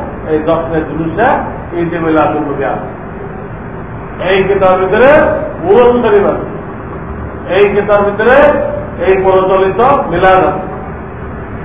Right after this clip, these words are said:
এইগুলো তারা জনগণকে বলতেছে। জনগণ বুঝতে পারে এত কিতাব হয়ে আসছে, এত কিতাবের মিলাদ আছে,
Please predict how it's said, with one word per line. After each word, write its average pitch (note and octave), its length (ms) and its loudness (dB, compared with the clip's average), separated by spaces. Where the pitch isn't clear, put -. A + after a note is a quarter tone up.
এইগুলো F3+ 320 0
তারা F3+ 220 0
জনগণকে D#3 560 0
বলতেছে। - 480 0
জনগণ A3+ 500 0
বুঝতে A#3 300 -2
পারে A3+ 220 2
এত G#3 260 2
কিতাব B3 300 0
হয়ে A#3+ 220 4
আসছে, A3+ 300 0
এত G#3 200 0
কিতাবের C4 400 2
মিলাদ A#3+ 320 2
আছে, A#3 320 0